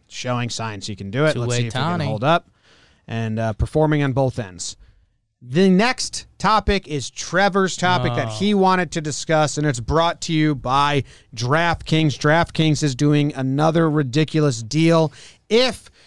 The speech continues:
Speaker 1: you guys want to, you can place a bet on an underdog who took my voice.
Speaker 2: Underdog.
Speaker 1: Underdog in the conference tournaments for college basketball.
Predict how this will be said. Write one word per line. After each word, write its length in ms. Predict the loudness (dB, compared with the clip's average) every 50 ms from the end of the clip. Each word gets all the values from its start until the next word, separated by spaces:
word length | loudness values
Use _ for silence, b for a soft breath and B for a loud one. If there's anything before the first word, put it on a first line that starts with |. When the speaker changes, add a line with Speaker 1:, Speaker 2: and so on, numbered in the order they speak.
| b b b b -14 -4
Speaker 1:
you 200 | 0 0 2 4
guys 400 | 4 4 6 4 4 2 0 -4
want 400 | -2 0 2 2 2 2 -2 -4
to, 320 | -6 -6 -4 -4 -6 -6
you 220 | -2 0 2 2 2
can 200 | 2 0 0 2
place 320 | 2 2 2 2 0 -2 -4
a 40 |
bet 360 | -4 -2 0 0 0 0 0 0
on 140 | 0 0 0
an 120 | 0 0 -2 _ 0
underdog 1200 | 2 4 4 6 4 4 2 0 -6 -14 _ _ _ _ _ _ -2 2 2 4 2 2 0 -2 -8 -16 _ _ _ _ _ _ _ _ _ _ _ _ _ _ _ _ _ _ _
who 80 | -8 -2
took 180 | -2 -2 0 2
my 120 | 2 2
voice. 460 | 2 2 2 2 2 0 -4 -8 -10 -8
Speaker 2:
Underdog. 1120 | -8 -6 -6 -6 -6 -6 -6 -6 -4 -2 0 0 2 0 0 0 -2 -2 -2 -2 -4 -6 b b b b b b b _ _ _ -20 _ _ _
Speaker 1:
Underdog 480 | 0 2 2 4 4 6 4 4 4 2
in 80 | 0
the 80 | -2 0
conference 400 | 2 2 2 2 0 -2 -4 -2
tournaments 560 | 0 2 2 2 2 0 -2 -4 -6 -10 -10 -12
for 360 | -8 -4 -2 -2 -2 -4 -4 -2
college 240 | -2 -2 -2 0
basketball. 500 | -2 -2 -2 -2 0 0 2 2 2 0